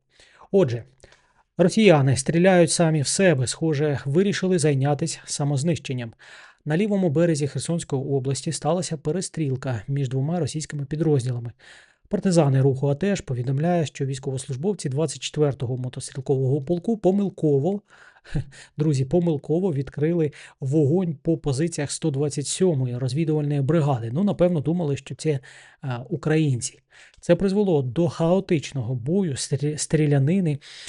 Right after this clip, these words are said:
а, в якому загинуло, слухайте уважно, двадцять один окупант, а ще сімнадцять отримали поранення.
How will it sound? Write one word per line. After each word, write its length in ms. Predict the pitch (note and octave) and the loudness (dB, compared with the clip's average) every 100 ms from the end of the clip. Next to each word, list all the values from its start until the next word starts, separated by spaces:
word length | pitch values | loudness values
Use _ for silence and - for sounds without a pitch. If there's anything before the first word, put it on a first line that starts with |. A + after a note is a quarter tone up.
| - - | -18 -6
а, 220 | D3 C#3 | 0 0
в 60 | C3+ | 2
якому 360 | C#3 F3 E3+ | 0 0 0
загинуло, 560 | C3+ C3 C#3 F3 E3 C#3 | 0 0 0 0 0 -2
слухайте 460 | - D3+ C#3+ C3 | -2 -4 -2 -4
уважно, 500 | C3 B2+ E3 D3 D3+ - - _ _ - | -2 0 0 2 -2 -6 -20 _ _ -2
двадцять 420 | C3+ D#3+ D3 C3+ | 2 2 2 -4
один 300 | B2+ C3 B2 | -4 -4 -6
окупант, 580 | C3 C#3 C#3+ D3+ E3+ F3 | -4 -2 -2 0 0 0
а 60 | C3 | -4
ще 300 | - - D3+ | -6 -6 -4
сімнадцять 640 | - C3+ C3 D3+ C#3 C3 - - - _ | -2 -2 -2 -2 -4 -10 -10 -20 -20 _
отримали 600 | G#3 - C#3+ C3 C3 C3+ - - - | -8 -2 0 2 0 -2 -6 -16 -2
поранення. 500 | D3+ B2 A2+ A#2 | -2 -2 -6 -12